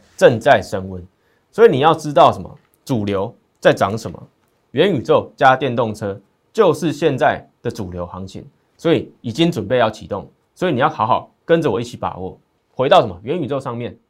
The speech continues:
或者回到这个 mini L E D上面相关的，对不对？最近也是很强啊，六七零六的惠特，我也相当看好它。为什么？去年营收啊大增，年增百分之八十一，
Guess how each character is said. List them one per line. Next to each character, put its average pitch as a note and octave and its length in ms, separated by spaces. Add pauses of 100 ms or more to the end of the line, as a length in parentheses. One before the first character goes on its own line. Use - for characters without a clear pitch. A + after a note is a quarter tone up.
(220)
或 G3+ 140
者 G#2+ 200
回 A#2+ 120
到 C3 180
这 A#2+ 100
个 A2 220
mini D3+ 260
L F#2+ 80
E F#2+ 60
D G#2+ 160
上 G#2+ 160
面 G2+ 260
相 C#3 280
关 B2 260
的， G2 100 (420)
对 - 20
不 A2+ 60
对？ F2+ 140 (400)
最 B3 200
近 G#3+ 160
也 A2 100
是 - 140
很 F#2+ 120
强 F2 200
啊， F2 240
六 F#3 200
七 D#3+ 220
零 A2 160
六 B2 160
的 G2 60
惠 A2 160
特， F#2+ 240 (320)
我 D#3 140
也 D3+ 80
相 B2 180
当 B2 120
看 B2 160
好 F2 180
它。 F#2+ 180 (360)
为 E3 100
什 A2+ 100
么？ F2 160 (760)
去 F#3+ 180
年 A#2 160
营 A2+ 140
收 A2+ 160
啊 F#2+ 200 (280)
大 D#3 260
增， C3 320 (200)
年 A2 260
增 B2 260 (100)
百 G2 140
分 G#2+ 100
之 A2+ 60
八 A2 220
十 - 160
一， F#2+ 100